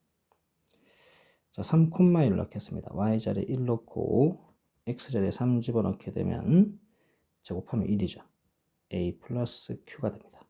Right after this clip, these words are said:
자, 위의 식에서 밑에 식을 빼주면 Q는 없어지죠. 삼 에이가 돼요. 삼 에이가 삼입니다. 아, 삼 에이가 삼, 삼 에이가 구입니다.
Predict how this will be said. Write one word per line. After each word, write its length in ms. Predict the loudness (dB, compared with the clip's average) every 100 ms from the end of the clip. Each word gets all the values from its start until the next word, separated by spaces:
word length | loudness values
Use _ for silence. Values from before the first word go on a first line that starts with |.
| _ _ _ _ _ _ _ _ _ _ _ _ _ _ _ _ _
자, 220 | -4 -2
위의 420 | 2 6 8 8
식에서 400 | 8 4 2 2
밑에 260 | -4 -4 -8
식을 320 | -6 -8 -4
빼주면 680 | 0 2 2 2 2 -2 -8 _ _ _ _ _ _ _ _ _ _ _ _ _ _ _ _ _ _
Q는 280 | -2 4 6
없어지죠. 640 | 4 -2 -6 -6 -6 -12 -14 _ _ _ _ _ _ _
삼 680 | _ -6 0 2 4 0 -4 _
에이가 360 | 0 0 0 -4
돼요. 200 | -12 -20 _ _ _ _ _ _ _
삼 320 | _ -4 0 4
에이가 520 | 4 4 2 2 0
삼입니다. 640 | -2 -2 -2 -4 -12 -20 _ _ _ _ _ -16
아, 60 |
삼 220 | -2 0
에이가 200 | 2 0
삼, 220 | -2 -4 -6
삼 220 | 0 2
에이가 300 | 4 2 -2
구입니다. 500 | 0 2 2 -2